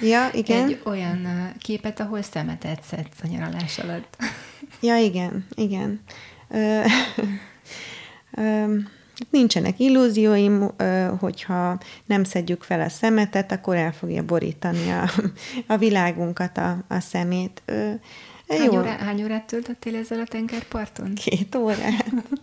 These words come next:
Speaker 1: <laughs> Jól éreztem magam, egy, egy nagyon kellemes kikapcsolódás volt, ö, a bolgár tengerparton. Egy kicsit takarítottam a, a, hát,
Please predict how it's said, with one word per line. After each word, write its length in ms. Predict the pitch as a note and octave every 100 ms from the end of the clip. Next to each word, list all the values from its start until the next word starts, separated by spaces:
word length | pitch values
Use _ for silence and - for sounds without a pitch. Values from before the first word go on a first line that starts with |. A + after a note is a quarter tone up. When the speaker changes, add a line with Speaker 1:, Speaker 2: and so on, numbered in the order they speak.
| B3 G4+
Speaker 1:
<laughs> 520 | - - - - G4+
Jól 140 | C4
éreztem 600 | F#3 F3+ F3 F3+ - F#3+ F#3
magam, 380 | F3+ F3+ F#3
egy, 260 | F#3+ G3+ G#3
egy 160 | G#3 G3+
nagyon 320 | G3 E3+ F3
kellemes 560 | - F3 F3 F3 F#3 -
kikapcsolódás 1040 | A3 - G#3+ - G3 G3 F#3+ F#3+ F#3+ -
volt, 420 | F#3+ F3+ F3+ - - - - - -
ö, 380 | F#3+ F#3 F3+ F#3 F3+ -
a 100 | F#3+
bolgár 500 | F3+ F3 F3 F3+ F3+
tengerparton. 1000 | F#3+ F3+ F3+ F3+ - F#3 - F#3 F#3+ F3+ - _ _ _ _ _ - - - -
Egy 80 | F#3+
kicsit 340 | F#3+ F#3+ -
takarítottam 840 | - F3+ F3+ F#3+ F#3 F#3 - F#3+ F3+
a, 200 | F3 F3+ _ _ - - - - - _ -
a, 40 | F3 F3 F3+ F3+ F#3 F#3+ - _ _ _ _ _ _ - _ _ - - _ - G#3
hát, 380 | F#3+ F#3 -